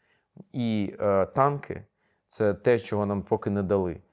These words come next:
І те, що ми мос-, м-, можемо почати використовувати дуже швидко, то ми би, здається, там декілька перемог, там звільнення Херсону, ще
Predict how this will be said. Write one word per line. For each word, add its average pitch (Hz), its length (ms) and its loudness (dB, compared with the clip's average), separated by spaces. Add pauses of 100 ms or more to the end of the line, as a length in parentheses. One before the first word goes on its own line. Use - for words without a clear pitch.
І 95 60 -12
те, 120 140 2
що 120 160 -2
ми 117 220 -2
мос-, 104 160 -6
м-, 117 120 -4
можемо 117 380 -2
почати 110 360 -2
використовувати 104 640 -4
дуже 104 220 -6
швидко, - 540 -10 (500)
то 113 120 0
ми 123 160 0
би, 120 340 0 (180)
здається, 101 680 0
там 90 320 -6
декілька 117 380 -2
перемог, 113 480 0
там 85 140 -6
звільнення 98 400 -4
Херсону, 107 580 -6
ще 123 300 -4